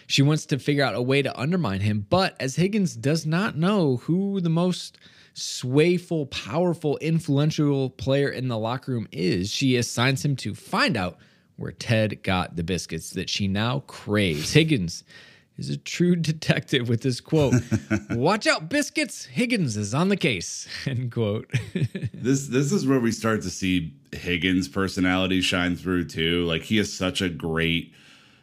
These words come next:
Speaker 2: foil and complement to Rebecca as, like, the football management structure that exists at Richmond.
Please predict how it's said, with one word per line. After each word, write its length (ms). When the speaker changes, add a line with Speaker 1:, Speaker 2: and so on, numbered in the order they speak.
Speaker 2:
foil 680
and 180
complement 680
to 100
Rebecca 480
as, 200
like, 260
the 140
football 480
management 640
structure 640
that 160
exists 680
at 260
Richmond. 640